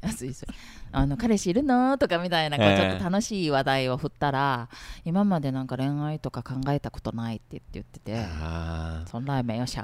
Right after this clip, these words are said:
Speaker 1: 过」って言って、
Speaker 2: 「从来没有想过」。
Speaker 1: 「恋愛だ、事情」って言って、「えー！」みたいな感じで。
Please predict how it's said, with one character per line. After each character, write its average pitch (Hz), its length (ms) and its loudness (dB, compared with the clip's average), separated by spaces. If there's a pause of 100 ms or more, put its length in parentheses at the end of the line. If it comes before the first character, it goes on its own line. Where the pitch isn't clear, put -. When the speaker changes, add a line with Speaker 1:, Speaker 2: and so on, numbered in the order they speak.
(120)
Speaker 1:
过」 117 440 -6 (140)
っ - 20 -20
て 139 80 -12
言 135 60 -10
っ - 20 -20
て、 - 140 -2
Speaker 2:
「从 110 140 0
来 117 140 6
没 117 100 6
有 120 100 10
想 95 240 0
过」。 95 300 2
Speaker 1:
「恋 120 240 -4
愛 120 200 -4
だ、 110 100 -10
事 - 300 -12
情」 - 180 -14
っ - 20 -14
て 143 100 -14
言 101 100 -14
っ - 20 -18
て、 - 100 -6 (580)
「え - 20 8
ー！」 269 80 6
み 175 80 -2
た 113 100 -8
い 113 60 -6
な 110 80 -8
感 113 180 -12
じ - 120 -20
で。 - 100 -16